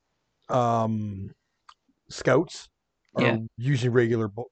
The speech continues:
Speaker 1: bolt pistols.
Speaker 2: Oh, yeah, they are. Yeah, and regular bolt guns. Yeah, they're
Speaker 1: Yeah.
Speaker 2: calling them neophytes, which it's, you know, another name for the scout, I guess. But yeah. Yeah, and actually, you can see a better picture of 'em here. They're definitely smaller than these guys.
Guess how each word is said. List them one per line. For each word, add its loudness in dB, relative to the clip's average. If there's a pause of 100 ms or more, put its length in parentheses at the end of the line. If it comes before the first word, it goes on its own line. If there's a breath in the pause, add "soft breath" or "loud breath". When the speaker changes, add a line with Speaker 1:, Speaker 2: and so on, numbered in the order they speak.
(120)
Speaker 1:
bolt -2
pistols. -10 (1000 loud breath)
Speaker 2:
Oh, 6
yeah, 6
they 6
are. 2
Yeah, 0
and -2
regular -4
bolt -8
guns. -6 (260)
Yeah, 0
they're -6
Speaker 1:
Yeah. 2
Speaker 2:
calling 2
them -8
neophytes, -4
which -12
it's, -16 (420)
you -6
know, -6
another -4
name -2
for -12
the -12
scout, -6
I -4
guess. -6
But -6
yeah. 0 (680 soft breath)
Yeah, 2
and 2
actually, -4
you -8
can -6
see -8
a -4
better -4
picture -8
of -4
'em -4
here. -2
They're -4
definitely -4
smaller -4
than -2
these -2
guys. -6